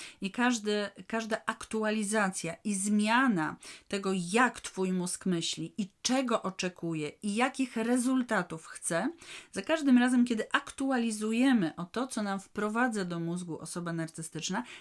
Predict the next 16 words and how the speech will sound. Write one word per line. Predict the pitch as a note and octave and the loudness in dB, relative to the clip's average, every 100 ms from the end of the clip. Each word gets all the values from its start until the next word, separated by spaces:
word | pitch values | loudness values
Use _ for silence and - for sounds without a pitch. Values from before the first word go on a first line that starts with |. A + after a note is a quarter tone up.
| - | -14
staje | - C4 B3+ | -2 0 2
się | B3 A#3+ | 0 0
naszą | G3+ G#3 G#3+ | -2 -2 -4
tożsamością, | G#3+ G#3+ - G#3+ G#3 - - - - - - | -4 -4 -2 -2 -2 -6 -8 -10 -10 -14 -14
staje | - G#3+ A3 | -4 -2 0
się | A#3 A3+ | 0 -2
naszą | G3+ G#3+ G#3 | -2 -2 -2
rzeczywistością. | G#3 G3 G3 G3+ - F3 F3 D3+ | -4 -4 -4 -6 -4 -6 -6 -10
I | - | -6
dlatego | F#3 E3+ C#4 D#4 - | -6 -6 -6 -6 -6
osoby, | - A#3 A#3 | -6 -6 -6
które | - G#3 G3+ - | -8 -6 -6 -6
wychodzą | G3 A3+ - E4 F#4+ A3 F3 | -6 -4 -4 -2 0 0 -2
z | F3 | -4
narcystycznego | F#3 F3+ F3+ F3+ - F3+ F#3 F3+ | -2 -4 -4 -8 -6 -4 -4 -4
zawłaszczenia, | E3+ E3 D#3+ E3 - D#3+ D3+ F3 | -6 -8 -8 -8 -6 -6 -4 -6